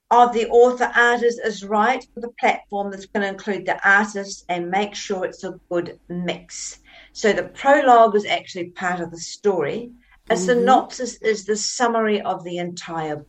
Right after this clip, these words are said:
Speaker 1: book. A
Speaker 2: Yeah.
Speaker 1: blurb is written on the back cover of the book.
Speaker 2: Yes.
Speaker 1: Now, that is, um, what was it? Slang. Blurb is slang. That was
Speaker 2: I
Speaker 1: a
Speaker 2: know, but we
Speaker 1: huge
Speaker 2: all use it, don't we? We all just
Speaker 1: Well,
Speaker 2: call
Speaker 1: it's
Speaker 2: the back
Speaker 1: common.
Speaker 2: of the book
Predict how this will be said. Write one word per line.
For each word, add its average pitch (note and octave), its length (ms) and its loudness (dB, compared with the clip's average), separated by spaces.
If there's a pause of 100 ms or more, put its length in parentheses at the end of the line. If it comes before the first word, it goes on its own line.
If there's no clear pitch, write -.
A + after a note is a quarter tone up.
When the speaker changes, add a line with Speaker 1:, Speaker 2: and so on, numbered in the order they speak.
Speaker 1:
book. - 260 -6 (680)
A F3+ 80 6
Speaker 2:
Yeah. D#3+ 160 0
Speaker 1:
blurb A#3 340 10
is G3+ 220 4
written G3+ 300 -2
on F#3+ 200 -2
the F3+ 100 -4
back - 300 -4 (120)
cover E3+ 440 -8 (100)
of D#3+ 300 -8
the - 80 -12
book. - 320 -8
Speaker 2:
Yes. - 260 -14
Speaker 1:
Now, G#3 200 8
that B3 280 4
is, F#3+ 460 -2
um, F3 340 0
what F#3 120 -2
was - 160 -10
it? C3+ 80 -10
Slang. B2+ 520 0 (600)
Blurb G#3 320 6
is F#3+ 140 -4
slang. D#3 560 -2 (180)
That F3+ 100 -2
was - 120 4
Speaker 2:
I - 20 4
Speaker 1:
a - 40 8
Speaker 2:
know, G4 220 6
but E4 120 2
we E4+ 140 6
Speaker 1:
huge G4 80 10
Speaker 2:
all G#4 180 10
use F4 480 8
it, F#4+ 160 2
don't F4+ 300 2
we? E4+ 300 2
We C#4+ 200 0
all F#4+ 180 4
just G#4 160 4
Speaker 1:
Well, F#4+ 120 6
Speaker 2:
call E4 100 2
Speaker 1:
it's D4 60 -4
Speaker 2:
the C#4+ 60 -2
back B3 220 2
Speaker 1:
common. - 60 -4
Speaker 2:
of C#4+ 40 -2
the E4+ 60 -2
book A#3+ 200 0